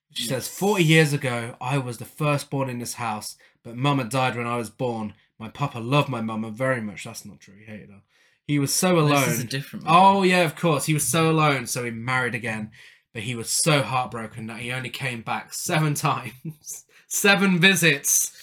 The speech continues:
Speaker 2: Yeah. <laughs> Seven visits.
Speaker 1: She goes on about how the other girl's mother hated Margaret and, uh, and how their mother brought two infants, Mary and Carl, to raise as her siblings.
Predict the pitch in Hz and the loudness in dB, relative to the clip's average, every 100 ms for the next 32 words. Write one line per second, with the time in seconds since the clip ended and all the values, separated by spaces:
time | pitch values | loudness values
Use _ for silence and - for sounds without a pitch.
0 | - - - 285 147 359 - 381 370 - | -12 -10 -2 0 2 0 -2 -4 -4 -6
1 | - - 359 - - - _ _ - 131 | -8 -6 -8 -8 -14 -20 _ _ -12 -8
2 | 117 117 117 117 135 - - 190 202 202 | -8 -10 -12 -14 -14 -12 -6 2 4 6
3 | 208 185 175 151 160 151 143 139 143 139 | 4 4 4 4 2 2 0 0 -2 0
4 | 135 139 127 135 127 120 131 123 117 120 | -2 -2 -2 -6 -6 -6 -8 -10 -10 -8
5 | 117 117 107 117 113 - 120 113 113 110 | -8 -8 -8 -10 -10 -14 -16 -12 -12 -12
6 | 113 110 113 110 123 117 117 120 120 113 | -14 -14 -16 -14 -12 -10 -10 -8 -8 -10
7 | 120 113 117 - _ _ _ _ 143 135 | -10 -10 -12 -18 _ _ _ _ -8 -8
8 | - - 143 131 123 127 123 123 123 131 | -8 -8 -6 -6 -10 -12 -12 -10 -6 -6
9 | 127 123 120 131 123 120 120 123 120 117 | -6 -8 -10 -10 -8 -10 -10 -8 -8 -8
10 | 110 113 110 - 139 139 135 135 131 | -12 -12 -12 -8 -8 -6 -8 -8 -16